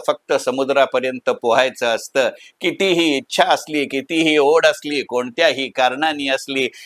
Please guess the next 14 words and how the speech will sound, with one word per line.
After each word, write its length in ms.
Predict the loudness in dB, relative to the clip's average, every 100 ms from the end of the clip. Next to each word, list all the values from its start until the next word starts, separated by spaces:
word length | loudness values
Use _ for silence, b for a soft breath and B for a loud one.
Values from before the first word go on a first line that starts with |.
| 0
तरी 200 | 2 4
आपल्याला 600 | 4 2 -2 0 4 4 2 0
परत 260 | 0 0 -4 0
जायची 580 | 2 2 -4 -8 -8 -10 _ 0
पर्वत 380 | 2 2 0 0 0
परवानगी 560 | 0 2 2 0 -8 -6
देत 400 | -2 -2 -4 -2
नाही, 280 | 0 -2 B B 0
कारण 360 | 2 2 -2 -4
नदीचा 480 | -4 -4 0 2 2
प्रवाह 400 | 0 2 2 0 -2 -2
फक्त 300 | -4 -4 -2
उताराकडे 920 | 0 0 2 4 4 0 -2 -6 -6
जातो, 480 | -2 -2 2 2